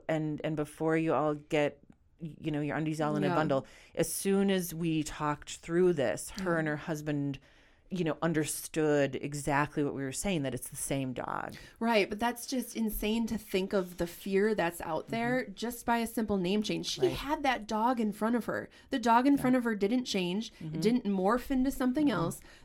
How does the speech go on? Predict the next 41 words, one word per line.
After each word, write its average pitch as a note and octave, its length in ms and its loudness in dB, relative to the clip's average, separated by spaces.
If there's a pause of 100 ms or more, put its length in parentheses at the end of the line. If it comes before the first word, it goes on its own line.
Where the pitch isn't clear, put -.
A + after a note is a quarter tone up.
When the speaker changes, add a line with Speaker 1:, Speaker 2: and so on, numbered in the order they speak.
(100)
Speaker 2:
The A3+ 120 0
only C4+ 380 4
thing C#4 220 0
that B3+ 120 -4
changed A#3+ 540 -2
was A3 220 -8
the G#3+ 120 -6
n-, G#3 200 -2 (160)
the G#3+ 100 -2
name G#3+ 320 2
of G#3+ 140 -6
the G#3 60 -2
breed G#3+ 300 -4
attached G#3+ 440 -8
to - 60 -18
the G#3 100 -14
dog. G3+ 380 -12
Speaker 1:
Yeah, C#3+ 140 2
she - 160 -2
had E3+ 160 0
no F3+ 320 2
concern F3+ 800 -4
over D#3 320 -2
that D3+ 320 0
behavior C#3+ 800 -4 (100)
previously. B2+ 1000 -6 (120)
Speaker 2:
Yeah. - 180 -12 (580)
Speaker 1:
Until D#3 320 -4
the D3+ 100 -2
name D3 220 -4
of C#3 160 -10
the C#3 100 -6
dog B2+ 440 -6 (120)
Speaker 2:
Right. G#3+ 100 -12
Speaker 1:
breed C3 440 -6
Speaker 2:
That's - 580 -2
Speaker 1:
changed. - 800 -8
Speaker 2:
that's G#3+ 220 0
very G3 300 6
troubling. C3+ 540 -2
Speaker 1:
Yep. D#3+ 240 -2